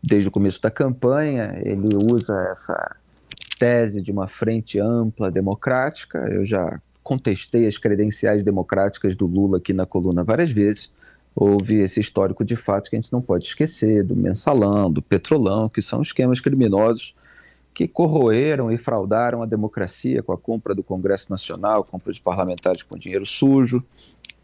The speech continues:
para que se votasse nos projetos, é, do governo. É, houve financiamento ilícito de campanha com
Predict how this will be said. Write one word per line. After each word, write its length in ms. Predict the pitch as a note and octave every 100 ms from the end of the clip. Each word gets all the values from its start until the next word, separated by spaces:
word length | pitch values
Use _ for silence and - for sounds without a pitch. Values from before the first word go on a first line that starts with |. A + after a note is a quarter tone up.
| - - _ - -
para 140 | G2+
que 80 | -
se 100 | G#2+
votasse 540 | F#2 F#2 G#2 G#2+ -
nos 140 | F#2+ -
projetos, 720 | G2 E2+ G2 F#2 - - - -
é, 120 | F#2
do 160 | -
governo. 640 | G#2 D3 A#2 A#2 A2+ A2+ B2 _ - - - -
É, 320 | G#2 G2 F#2+
houve 760 | F#2+ G#2+ G2+ G2 F#2 E2 D2
financiamento 580 | - A#2+ A2+ A2 G#2 G2+
ilícito 400 | G2+ F#2+ - -
de 140 | F#2 G2+
campanha 920 | - C#3+ C3 A2+ B2 B2 G#2 F#2+ F#2
com 360 | - F#2+ F#2 F2